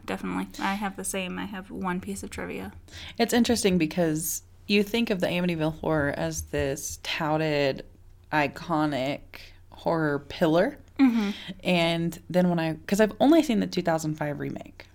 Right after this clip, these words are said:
Speaker 1: Okay.
Speaker 2: Like, and I've
Speaker 1: I've
Speaker 2: seen that a
Speaker 1: never
Speaker 2: lot.
Speaker 1: seen that one,
Speaker 2: It was
Speaker 1: so,
Speaker 2: okay. Like,
Speaker 1: okay.
Speaker 2: when I was a young teenager, it was good.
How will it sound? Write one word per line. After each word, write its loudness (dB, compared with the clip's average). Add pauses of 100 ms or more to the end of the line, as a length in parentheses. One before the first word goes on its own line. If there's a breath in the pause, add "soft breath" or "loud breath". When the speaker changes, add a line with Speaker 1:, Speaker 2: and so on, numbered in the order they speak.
(120)
Speaker 1:
Okay. -6 (120)
Speaker 2:
Like, 2
and 4
I've 6
Speaker 1:
I've 4
Speaker 2:
seen 6
that 6
a 8
Speaker 1:
never 6
Speaker 2:
lot. 0
Speaker 1:
seen -2
that -8
one, -10
Speaker 2:
It 10
was 6
Speaker 1:
so, 10
Speaker 2:
okay. 2 (160)
Like, 4
Speaker 1:
okay. -4 (240 loud breath)
Speaker 2:
when 6
I 10
was 4
a 10 (140)
young 4
teenager, 0
it 4
was 4
good. 6